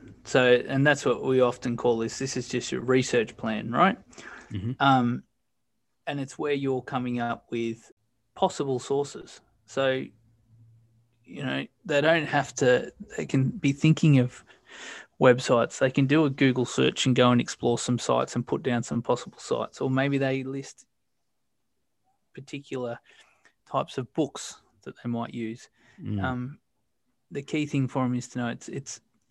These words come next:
Speaker 1: possible.
Speaker 2: This is where I might look and might find the answer to this particular question or topic of research.
Speaker 1: Yeah, and one thing that I do point out is that the internet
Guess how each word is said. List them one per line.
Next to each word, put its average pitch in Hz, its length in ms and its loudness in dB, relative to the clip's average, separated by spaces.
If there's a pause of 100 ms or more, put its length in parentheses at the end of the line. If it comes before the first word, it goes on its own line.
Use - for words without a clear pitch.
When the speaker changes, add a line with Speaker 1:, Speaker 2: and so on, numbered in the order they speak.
(180)
Speaker 1:
possible. 135 640 -4 (1800)
Speaker 2:
This 127 200 -2
is 123 100 -2
where 117 160 4
I 113 80 4
might 110 380 2
look 95 280 -4
and 98 200 -4
might 101 180 0
find 101 300 -2
the 98 60 -4
answer 98 260 -6
to 98 140 -10
this 98 200 -6
particular 98 520 -8
question 98 500 -4
or 95 160 -10
topic 92 340 -6
of 87 120 -10
research. 92 500 -12 (680)
Speaker 1:
Yeah, 139 360 -4
and 156 160 4
one 185 200 8
thing 170 240 8
that 139 120 8
I 127 120 8
do 131 220 2
point 120 260 0
out 117 160 -2
is 123 220 -8
that 131 200 -6 (720)
the 143 180 -2
internet 170 760 0